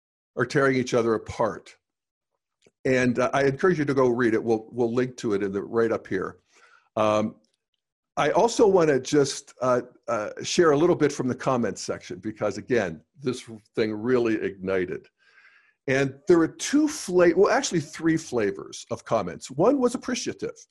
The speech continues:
Not many, <laughs> actually, but some. Some people said, "I really like that. It's made me think," and so forth. But the, a lot of it was very critical. Most of it was very critical. And the, and the critiques, uh, really came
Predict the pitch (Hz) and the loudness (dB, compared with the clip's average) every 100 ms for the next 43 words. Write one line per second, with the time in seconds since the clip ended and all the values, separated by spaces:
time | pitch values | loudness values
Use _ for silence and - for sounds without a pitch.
0 | _ _ _ - 170 262 247 262 123 95 | _ _ _ -2 0 2 4 4 4 0
1 | - 139 - - - - - 143 - 147 | -4 -4 -4 -8 -6 -8 -8 -12 -10 -14
2 | - - - - 247 226 - - 233 180 | -14 -16 -18 -14 -2 0 0 0 2 2
3 | 95 92 _ _ 160 170 196 196 - 247 | 0 -6 _ _ -4 -4 -6 -10 -12 -10
4 | 254 285 294 311 294 285 - 131 101 123 | -8 -6 -6 -6 -6 -6 -2 0 0 -2
5 | - 165 175 180 175 190 143 - 98 - | -8 -6 -6 -6 -6 -4 -6 -8 -12 -8
6 | 95 - - - _ _ - - _ _ | -10 -8 -10 -10 _ _ -20 -20 _ _
7 | 139 - 170 170 160 151 - - 277 180 | -6 0 2 2 -2 -8 -8 -10 0 4
8 | 165 147 117 98 98 104 98 - 98 90 | 4 2 0 -4 -2 -2 -2 -2 -6 -4
9 | - 78 80 131 131 110 90 87 92 90 | -8 -8 -4 0 0 0 -6 -6 -6 -8
10 | 87 - 98 98 120 117 123 131 131 131 | -6 -4 -2 0 0 2 0 2 2 0
11 | - - - 151 - 226 - - - _ | -2 -12 -6 -4 0 -2 -4 -14 -18 _
12 | 143 135 131 139 151 139 131 - _ _ | 0 2 2 0 2 2 0 -6 _ _
13 | _ - - 147 143 135 | _ -8 -2 0 0 -2